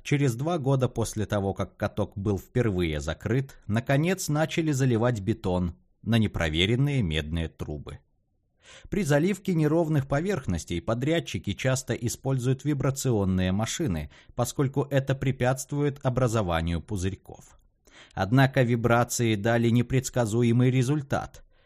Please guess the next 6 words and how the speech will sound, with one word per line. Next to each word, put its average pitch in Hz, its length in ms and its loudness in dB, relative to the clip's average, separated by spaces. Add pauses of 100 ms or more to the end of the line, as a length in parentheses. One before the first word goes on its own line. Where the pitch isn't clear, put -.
(100)
Они 156 300 2
начали 160 400 2
раскачивать 156 720 0
соединение 120 760 4
медных 92 520 0
труб. - 340 -8